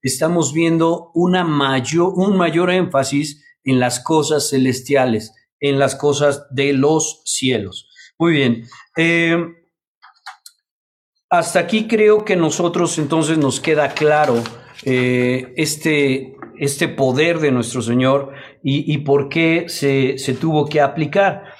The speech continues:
Pero ahora sí vamos a Efesios uno, eh, por favor, uno diecinueve.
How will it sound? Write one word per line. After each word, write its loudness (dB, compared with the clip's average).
Pero 0
ahora 4
sí 0
vamos 2
a 4
Efesios 0
uno, 0
eh, 0
por -6
favor, 0
uno 0
diecinueve. 0